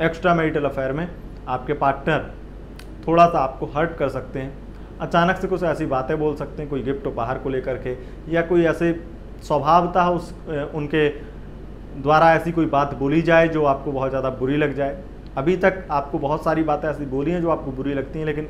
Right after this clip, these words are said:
इस बार जो बोलेंगे वो आप भूल नहीं पाएंगे, ऐसा कुछ बोल देंगे जो आप कभी भुला नहीं पाएंगे और आप कहेंगे, "कम से कम ये उम्मीद तो नहीं थी आपसे", ऐसी स्थिति बनेगी। दोस्तों, बात कर लेते हैं मकर राशि वालों की। मकर राशि वालों,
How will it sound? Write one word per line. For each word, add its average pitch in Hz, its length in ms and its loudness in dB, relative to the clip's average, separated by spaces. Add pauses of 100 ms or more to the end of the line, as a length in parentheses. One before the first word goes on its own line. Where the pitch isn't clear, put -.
(100)
इस 151 100 -6
बार 170 220 4
जो 165 120 0
बोलेंगे 151 420 0 (360)
वो 147 100 2
आप 156 120 6
भूल 135 300 -2
नहीं 143 220 -2
पाएंगे, 135 440 -2 (260)
ऐसा 160 240 4
कुछ 180 160 0
बोल 147 260 2
देंगे 160 240 0
जो 170 100 4
आप 160 180 2
कभी 151 160 -2
भुला 127 300 0
नहीं 123 200 -4
पाएंगे 107 340 -8 (400)
और 143 100 2
आप 147 200 2
कहेंगे, 151 300 0
"कम 165 180 -2
से 170 120 -2
कम 170 140 -2
ये 135 200 4
उम्मीद 151 420 2
तो 131 80 -2
नहीं 113 220 -6
थी 143 160 -8 (480)
आपसे", 117 360 -6 (360)
ऐसी 147 220 -2
स्थिति 110 320 -6
बनेगी। 98 280 -10 (1300)
दोस्तों, 151 300 2
बात 156 260 8
कर 160 100 4
लेते 156 240 4
हैं 165 360 -2 (1040)
मकर 165 300 4
राशि 123 300 0
वालों 117 200 0
की। 127 120 -6
मकर 139 260 2
राशि 160 260 2
वालों, 147 280 0